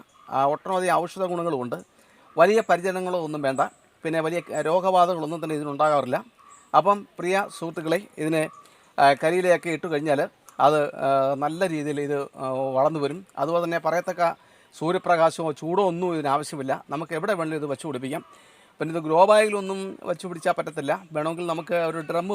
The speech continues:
വാങ്ങിച്ച് അതിനകത്ത് നമുക്കിത് സംരക്ഷിക്കാം. നമ്മുടെ വീട്ടിൽ വിവിധങ്ങളായ, ആ, ഈ ഫലവൃക്ഷങ്ങൾ വളർത്തുന്നത് നമുക്ക് വളരെ സന്തോഷം തരുന്ന ഒരു അനുഭവമാണ്. കാരണം അത് പൂക്കുന്നതും കായ്ക്കുന്നതും അത് വിളയുന്നതും അത് പഴുക്കുമ്പോഴത്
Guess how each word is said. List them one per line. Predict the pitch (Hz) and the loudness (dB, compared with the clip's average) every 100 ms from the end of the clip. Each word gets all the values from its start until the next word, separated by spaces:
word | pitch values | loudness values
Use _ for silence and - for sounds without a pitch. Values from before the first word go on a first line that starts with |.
| 170 | 2
വാങ്ങിച്ച് | 143 123 127 - _ _ _ - | 0 0 -10 -14 _ _ _ 4
അതിനകത്ത് | 156 185 175 185 160 | 6 6 0 -2 -6
നമുക്കിത് | 151 - 147 139 | -6 -8 -8 -8
സംരക്ഷിക്കാം. | 127 147 131 165 190 - - | -8 -8 -8 -8 -10 -14 -6
നമ്മുടെ | 147 175 160 | -2 0 0
വീട്ടിൽ | 151 151 156 117 - _ _ _ _ 156 | -2 -4 -4 -4 -8 _ _ _ _ 2
വിവിധങ്ങളായ, | 190 208 190 175 165 165 175 - _ - | 4 4 6 8 10 8 4 -4 _ 0
ആ, | 135 139 139 | 2 2 0
ഈ | 147 143 | -4 -2
ഫലവൃക്ഷങ്ങൾ | 147 170 190 175 180 170 156 131 | 2 2 2 -2 -4 -2 0 2
വളർത്തുന്നത് | 139 - 143 117 113 _ _ _ _ - | 2 0 -4 -4 -8 _ _ _ _ -2
നമുക്ക് | 170 175 190 | -2 0 0
വളരെ | 165 196 202 190 | 2 4 2 0
സന്തോഷം | 151 175 208 202 175 | -2 0 -2 -2 -4
തരുന്ന | 156 156 | -2 0
ഒരു | 143 | 0
അനുഭവമാണ്. | 135 151 123 120 120 | 0 -2 -2 -4 -2
കാരണം | 147 151 139 147 | -2 -2 -6 -4
അത് | 147 135 | -4 -4
പൂക്കുന്നതും | 147 156 147 117 - 151 - | -6 -4 -4 -6 -8 -16 -2
കായ്ക്കുന്നതും | 254 170 147 147 - _ _ _ _ - 135 | 0 0 -2 -6 -6 _ _ _ _ 6 6
അത് | 156 139 | 8 6
വിളയുന്നതും | 143 156 151 113 _ _ 120 | 4 4 2 -2 _ _ -2
അത് | 139 135 | 0 0
പഴുക്കുമ്പോഴത് | 139 139 156 160 | -2 -2 -4 -4